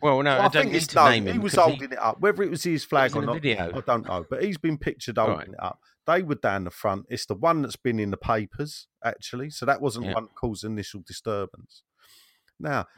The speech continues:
Speaker 2: the fact the stewards behave like that, their own stewards on their own fans behave like that, f-, that's what ignited the fo-, the anti-ball chanting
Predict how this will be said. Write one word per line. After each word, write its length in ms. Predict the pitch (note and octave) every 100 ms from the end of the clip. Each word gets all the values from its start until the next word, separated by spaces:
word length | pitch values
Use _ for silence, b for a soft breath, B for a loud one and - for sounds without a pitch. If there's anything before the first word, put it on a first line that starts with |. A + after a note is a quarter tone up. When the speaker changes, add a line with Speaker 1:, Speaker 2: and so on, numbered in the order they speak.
| b
Speaker 2:
the 60 | -
fact 320 | - - -
the 60 |
stewards 380 | - - F3+ D3
behave 420 | - D#3+ F#3 E3
like 200 | - E2+ -
that, 160 | D#2+ -
their 180 | A#2+ B2
own 240 | F3 E3+
stewards 600 | D3+ - E3+ D#3 G#2+ -
on 100 | A#2
their 180 | A2+ A2
own 200 | C3+ C3
fans 320 | - C3+ G#2+
behave 340 | - A2+ A2+ -
like 160 | G2+
that, 240 | F#2+ F#2 - _ _ _ _ _ _ _ _
f-, 220 | - - - _ _
that's 320 | F3 D#3 -
what 200 | C#3+ A#2+
ignited 580 | A2 C#3 D#3 D#3+ A#2 F#2
the 80 | G#2+
fo-, 260 | - B2+
the 120 | - B2+
anti-ball 540 | C3 A#2 - B2+ G#2+
chanting 580 | - A#2+ A#2 G#2 F2